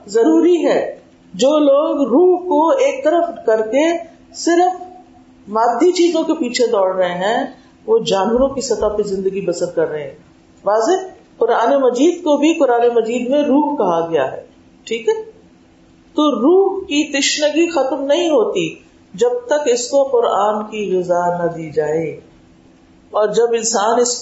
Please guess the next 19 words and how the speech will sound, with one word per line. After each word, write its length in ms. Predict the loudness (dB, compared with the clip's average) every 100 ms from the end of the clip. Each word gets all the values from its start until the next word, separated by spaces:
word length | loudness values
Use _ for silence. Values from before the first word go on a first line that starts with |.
| -6 -2
قرآن 320 | 0 0 0 0
پر 100 | 0 0
عمل 220 | 0 2 2
کر 120 | 0 2
لیتا 280 | 0 0
ہے 180 | 0 -2 -4 -12 -20 _ _ _ -6
تو 60 |
پھر 220 | -2 0 2
اس 140 | 0 -2
کی 100 | -6
شان 380 | -4 -2 0 -2 -4 -12 -20 _ _ _
بلند 400 | -4 -2 0 -2 -4
ہو 80 | -2
جاتی 420 | -2 -4 -6 -16 -10
ہے۔ 160 | -10 -10 -16 _ _ _ -8
وَهَلْ 320 | -4 0 2 2 2
يَفْزَعُونَ 720 | 0 0 0 2 2 2 0 -2 -4 -10 -10
مِنْ 160 | -2 -2 0
كُلِّ 200 | -2